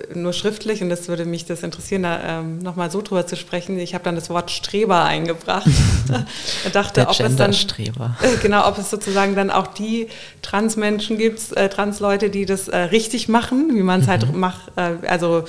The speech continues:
Speaker 1: innerhalb der Möglichkeiten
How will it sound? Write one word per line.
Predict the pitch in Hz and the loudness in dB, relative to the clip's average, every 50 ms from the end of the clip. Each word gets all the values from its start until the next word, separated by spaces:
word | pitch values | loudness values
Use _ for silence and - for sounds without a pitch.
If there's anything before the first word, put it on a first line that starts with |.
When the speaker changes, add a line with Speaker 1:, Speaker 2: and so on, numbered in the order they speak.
| - - - - - | -12 -18 -18 -10 -2
Speaker 1:
innerhalb | - 208 202 196 196 196 185 180 180 - | 0 2 4 4 4 4 2 2 2 0
der | 190 180 175 175 170 170 170 170 165 156 - | 2 4 4 4 4 2 2 0 -2 -4 -4
Möglichkeiten | 180 180 202 214 214 220 226 220 - - - 214 202 208 214 - 233 220 220 220 226 | 2 4 4 4 4 2 -4 -4 -4 -4 -2 0 0 0 0 0 0 0 0 -2 -4